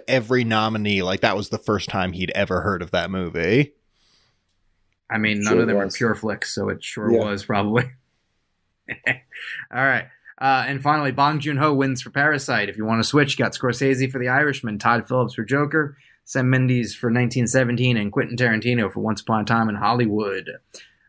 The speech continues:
Speaker 2: Uh, Parasite wins other nominees: Ford v Ferrari, The Irishman, Jojo Rabbit, Joker, Little Women, Marriage Story, nineteen seventeen, Once Upon a Time in Hollywood. Um, I'm happy to keep both, even though I do like Hollywood.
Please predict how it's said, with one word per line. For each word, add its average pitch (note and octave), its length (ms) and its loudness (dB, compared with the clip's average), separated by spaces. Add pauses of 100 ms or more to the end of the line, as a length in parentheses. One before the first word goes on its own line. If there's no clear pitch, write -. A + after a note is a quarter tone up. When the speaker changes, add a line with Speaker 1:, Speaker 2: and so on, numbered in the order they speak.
Speaker 2:
Uh, G2+ 300 0
Parasite A#2 520 0
wins A#2 260 2
other A2+ 200 0
nominees: A2+ 520 2
Ford C#3+ 340 0
v D3+ 140 2
Ferrari, C#3+ 520 0
The G#2+ 140 -4
Irishman, A#2+ 640 -2
Jojo C3+ 420 0
Rabbit, D3 400 0
Joker, B2 480 0
Little C#3+ 200 0
Women, D3 340 2
Marriage B2 360 2
Story, B2+ 440 0 (320)
nineteen B2+ 340 0
seventeen, A2+ 600 2
Once G2+ 260 -4
Upon G#2+ 240 0
a G2+ 60 -2
Time G2+ 320 0
in G#2 140 -4
Hollywood. G2+ 920 0 (440)
Um, F#2+ 520 -2
I'm C#3+ 240 0
happy D#3+ 300 2
to D3+ 80 -2
keep D3+ 240 -2
both, C3 260 0
even G#2+ 180 0
though G#2+ 140 0
I G2 60 0
do G2+ 240 2
like F#2+ 180 -2
Hollywood. - 440 -6